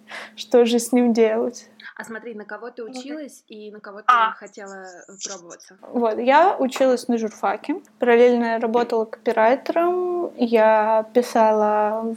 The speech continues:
Speaker 1: в местные молодежные сми.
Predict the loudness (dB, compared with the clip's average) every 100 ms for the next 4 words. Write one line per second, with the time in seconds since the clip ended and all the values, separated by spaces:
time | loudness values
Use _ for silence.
0 | -4 0 0 0 -2 -4 -8 -8 -8 -2
1 | 0 0 -2 0 2 2 2 2 0 -2
2 | 0 2 2 2 2 -2 0 4 6 6